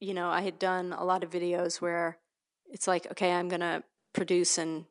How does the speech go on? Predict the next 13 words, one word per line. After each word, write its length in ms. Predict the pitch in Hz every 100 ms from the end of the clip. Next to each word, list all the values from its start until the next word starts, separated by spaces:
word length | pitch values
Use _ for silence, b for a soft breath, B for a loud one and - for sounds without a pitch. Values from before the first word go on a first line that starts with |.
| _ _ - -
animate 440 | 190 180 180 175 175
and 400 | 175 165 165 165
design 400 | 175 170 170 170
this." 320 | 170 165 - B B B B _ _ _ _ _
That, 600 | 185 185 254 302 330 302 - - - - - - - -
I 80 | 254
still 340 | - 269 269
do 100 | 208
that. 300 | 185 185 185
And 180 | - 196
that, 200 | 208 208 - - _
that's, 420 | 220 233 - - -
um, 560 | 196 190 180 165 170